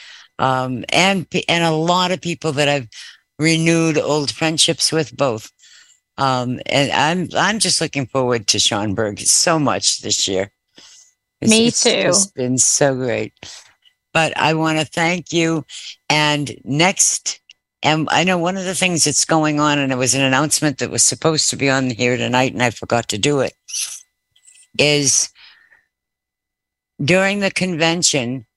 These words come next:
Speaker 1: the Council of Citizens with Low Vision and A-, and A C B Next Generation are doing a joint dance on, I think it's the Monday night, isn't it?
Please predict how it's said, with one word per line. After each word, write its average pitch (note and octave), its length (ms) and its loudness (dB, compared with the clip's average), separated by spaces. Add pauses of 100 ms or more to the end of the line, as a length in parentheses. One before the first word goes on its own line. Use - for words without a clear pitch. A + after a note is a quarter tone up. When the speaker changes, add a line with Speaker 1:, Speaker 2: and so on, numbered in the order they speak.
(880)
Speaker 1:
the C#3 140 0
Council F3+ 420 2
of E3+ 40 0
Citizens E3 480 0
with D3+ 160 -2
Low D#3+ 200 2
Vision D#3 420 0
and C#3 480 0 (100)
A-, D3 160 2 (380)
and C3+ 340 0
A D3 180 0
C D#3+ 220 2
B D3 160 2
Next C#3+ 320 0
Generation C#3 600 0
are C3 80 -2
doing C#3+ 380 0
a B2+ 360 0 (1300)
joint E3 640 0 (440)
dance D#3+ 800 2 (640)
on, C#3+ 340 0
I - 80 -2
think - 240 -10
it's - 240 2
the C#3 80 4
Monday C3+ 480 2
night, F2 280 -2
isn't - 320 -4
it? - 140 -6